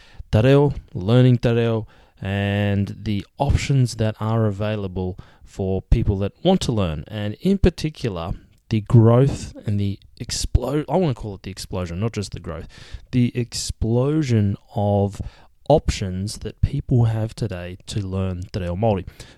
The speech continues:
particularly in the online space, particularly, particularly via digital means. There's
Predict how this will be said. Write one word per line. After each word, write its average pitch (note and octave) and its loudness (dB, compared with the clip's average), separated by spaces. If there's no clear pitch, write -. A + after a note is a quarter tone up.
particularly C#3 -2
in A2 -10
the G#2+ -6
online A2 -4
space, G#2 -6
particularly, G2+ -4
particularly A2+ 0
via F#2 -4
digital C3+ 4
means. C3 2
There's G2+ -4